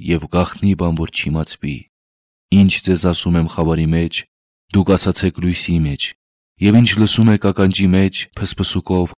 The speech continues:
հրապարակեցեք տանիքների վրայից։ Եվ մի վախեցեք նրանից, որ մարմինն են սպանում, բայց հոգին սպանել չեն կարող։ Այլ դուք առավել վախեցեք նրանից,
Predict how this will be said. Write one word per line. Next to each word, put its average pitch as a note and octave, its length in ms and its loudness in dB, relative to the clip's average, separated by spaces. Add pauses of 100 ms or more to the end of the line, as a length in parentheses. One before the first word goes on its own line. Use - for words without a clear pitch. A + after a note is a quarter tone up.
(580)
հրապարակեցեք F2 1040 -2
տանիքների F2+ 640 0
վրայից։ C#2 500 -8 (720)
Եվ G2+ 160 2
մի A#2 200 6
վախեցեք F2 500 0
նրանից, E2+ 420 0
որ E2 220 -4
մարմինն E2+ 560 0
են D2 80 -4
սպանում, D#2 480 -4 (540)
բայց E2+ 200 -6
հոգին E2+ 320 -6
սպանել D#2+ 420 -6
չեն E2 280 -4
կարող։ A#1+ 340 -12 (640)
Այլ F2 180 0
դուք F#2+ 240 0
առավել F#2 420 2
վախեցեք F#2 520 -2
նրանից, F2+ 560 0